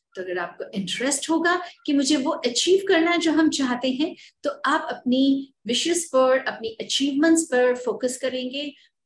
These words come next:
और उससे आपके अंदर वो feeling बढ़ेगी और automatically belief system develop होगा और उस belief system से automatically आपकी success होगी।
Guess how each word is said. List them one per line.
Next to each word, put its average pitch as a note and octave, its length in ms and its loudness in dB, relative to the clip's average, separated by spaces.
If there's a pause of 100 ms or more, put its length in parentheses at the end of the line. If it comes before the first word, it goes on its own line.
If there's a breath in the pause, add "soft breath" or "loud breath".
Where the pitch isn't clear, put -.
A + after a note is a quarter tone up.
और G#3 280 -4
उससे F4+ 460 -4
आपके A#3 320 -6
अंदर A#3 220 -6
वो A3+ 180 -8
feeling C#4 520 -2
बढ़ेगी C4 580 -4 (200)
और - 200 -12
automatically C4 840 -2
belief G#3+ 340 -6
system F#4+ 500 -4
develop G#3+ 400 -2
होगा G#3 320 -2 (240 loud breath)
और A#3 100 0
उस B3+ 160 -4
belief G#3+ 280 -6
system - 480 -2
से G3+ 440 -2 (300)
automatically G#3+ 840 -4 (340)
आपकी - 260 -10
success C#4+ 600 -10
होगी। G3 380 -12